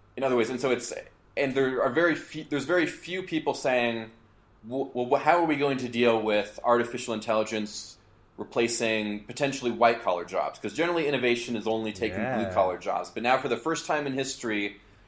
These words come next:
Speaker 1: there may be, you know, jobs that very, you know, intellectual, that were intellectual people sort of always had very safe. We can use an A I to figure out what temperature we need to set our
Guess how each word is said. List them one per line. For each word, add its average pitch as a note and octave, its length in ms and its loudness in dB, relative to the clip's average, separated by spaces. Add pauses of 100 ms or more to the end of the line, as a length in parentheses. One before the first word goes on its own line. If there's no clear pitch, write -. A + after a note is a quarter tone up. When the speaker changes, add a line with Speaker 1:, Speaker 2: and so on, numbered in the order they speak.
(280)
Speaker 1:
there A#2+ 80 -2
may B2 180 2
be, A2+ 520 0 (160)
you C3+ 100 -4
know, F#2 160 0 (220)
jobs B2+ 460 6
that - 420 4
very, A#2+ 340 2
you A2 100 -4
know, F2 220 -6
intellectual, B2+ 640 0 (320)
that A#2+ 180 4
were A#2 160 2
intellectual C3+ 540 2
people A#2 380 0
sort A2+ 160 0
of G#2 80 2
always A#2 280 8
had A2+ 320 2
very A2 180 2
safe. G#2+ 420 2 (360)
We C3+ 100 -6
can D#3 160 -6
use B2+ 280 0
an G#2+ 340 -4
A A2 180 4
I G#2+ 140 6
to G2 80 0
figure G2 340 -6
out F#2 200 4
what G2 160 0
temperature F#2+ 640 -4
we F#2 140 -10
need F#2+ 180 -10
to F#2 40 -14
set F#2+ 240 0
our F2+ 360 0